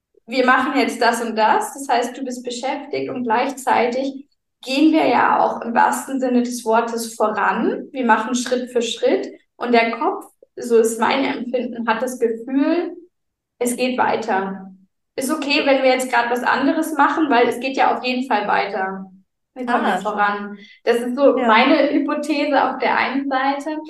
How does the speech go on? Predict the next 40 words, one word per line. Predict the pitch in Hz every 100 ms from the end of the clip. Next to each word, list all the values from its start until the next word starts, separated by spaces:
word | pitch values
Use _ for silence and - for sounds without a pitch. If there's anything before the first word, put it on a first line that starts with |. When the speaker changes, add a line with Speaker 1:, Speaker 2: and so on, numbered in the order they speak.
| - _ -
Speaker 1:
Und | 240
das | -
andere, | 226 262 277
weil | 269 262
du |
es | 247
gerade | 233 240
noch | -
so, | - -
ähm, | - 226 220 226
gesagt | 233 214 214 -
hattest, | 277 262 254 233
mit | 233 226
dem, | 226 220 220 220
ähm, | 220 214 214 214 -
das | 240 226
in | 240
Bewegung, | 240 226 233 277 269 277 269 262 247
ähm, | 226 220 226 220 -
auch | 214 -
viel, | - 262 269 254 247 -
ähm, | 226 214 220 220 -
aus, | 214 214
aus | 226 226
Coaching-Perspektive | 302 285 - 277 247 220 - 240 - 233 233 240 233 233 - -
sich | - 240
auch | 220 220
an | 226 233
Emotionen | 247 240 - 269 285 269
lösen | 202 202 392 -
kann. | 214 202 208
Weil | 202 202 202 214 - _ _ -
man | 220 226
kann | 254
sich | 254
das | 254 262
oft | 247 -
so | 233
vorstellen, | 247 269 - 277 240
dass | 233 226 -